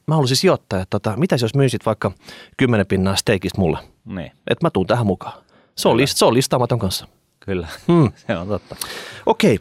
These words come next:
Speaker 1: otetaan sit seuraava. Sijoittaminen kehittyviin markkinoihin eri instrumenteilla. Martin, vanhana salkuhoitajana, jos sä vedät nyt se salkunhoitajan Stetsonin päähän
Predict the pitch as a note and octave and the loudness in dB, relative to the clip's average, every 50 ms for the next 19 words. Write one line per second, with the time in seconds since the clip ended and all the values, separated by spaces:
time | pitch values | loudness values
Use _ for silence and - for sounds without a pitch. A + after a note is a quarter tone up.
0 | - - - - - A#3 G#3 F3+ D#3+ C#3+ - D3+ - - F#3+ D#3 A2+ F2 D#2+ D#2+ | -2 -4 -4 0 2 4 4 4 4 2 0 0 2 2 4 4 4 4 2 0
1 | E2+ E2+ - _ - - - - - _ _ _ _ _ - - - B3+ G#3+ - | -2 -6 -10 _ -20 -20 -20 -20 -20 _ _ _ _ _ -4 2 4 4 4 4
2 | - E3 D#3 D#3 D3+ - G#3 F#3 F#3 E3+ - - A#2 B2 A#2+ B2+ C3+ C#3 A#2 - | 4 4 4 4 4 4 4 4 4 2 2 0 2 2 4 4 4 2 0 0
3 | - G#2+ G2+ F2+ F2 G2 E2+ - - D#3+ G3+ G3+ D3+ - A#2 C#3 B2 - - G2 | 0 2 2 2 2 0 -2 -2 0 2 4 4 4 4 2 2 2 2 0 -2
4 | E2+ E2 D#2+ E2 - - A1+ - - - _ _ _ - - _ - D3+ E3+ D3+ | -2 -2 -2 -4 -6 -6 -6 -8 -8 -12 _ _ _ -20 -16 _ -2 -2 0 0
5 | - - - D2 - - _ _ _ _ _ _ _ _ _ _ _ _ _ - | -2 -4 -6 -8 -8 -10 _ _ _ _ _ _ _ _ _ _ _ _ _ 0
6 | D3+ F#3+ F3 D3 C#3 A#2+ A2 - C#3+ C3 A#2 - F2 F2 F2 D2+ D#2+ - - - | 2 2 4 4 4 2 2 2 2 0 0 -2 -4 -4 -4 -4 -4 -4 -6 -6
7 | - - C#3 - - E3+ F#3 G3 F3+ D#3+ - A#2+ - - A2 - - E3+ E3 C#3+ | -4 -4 -2 -2 0 0 0 0 0 0 -2 -2 -2 -2 -2 0 0 2 2 2
8 | - A#2 G2+ F#2 G2 F#2+ F#2 - - F2 F2 F2+ - - - B2+ - - - F2+ | 2 0 -2 0 0 0 -2 -2 -2 -4 -4 -4 -4 -2 -2 -2 -2 -2 -4 -4
9 | E2 E2 D#2+ - G#2 G2 F2+ E2+ E2 D#2 | -4 -4 -4 -2 -2 0 0 0 -2 -6